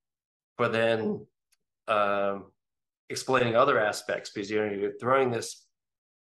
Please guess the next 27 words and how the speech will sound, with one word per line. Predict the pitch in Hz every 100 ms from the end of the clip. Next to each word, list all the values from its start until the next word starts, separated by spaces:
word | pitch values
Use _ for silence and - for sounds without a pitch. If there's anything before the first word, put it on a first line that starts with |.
| _
embedded | 117 104 117 120 117 -
subject | - - 135 117 101 - -
into | 135 -
the | - 107
world, | - 98 92 - - _ _ _ _ _ _ _ _ _
but | 127
that | 139 123
world | 147
has | 135 123
already | 127 131
got, | 120 110 147 147 107
like, | 104 -
a, | 101 95 98
you | 107
know, | 101 95
a | 101
thermodynamic | 117 113 107 110 110 104
asymmetry, | 101 95 139 135 - 98 - - _ _ _ _
and | 98 98
it's | 92 -
got | 117
all | 113 107
these | 104
other | 107 104 98
features | - 131 - 101 92 - _ _
to | - 160
it. | 95 95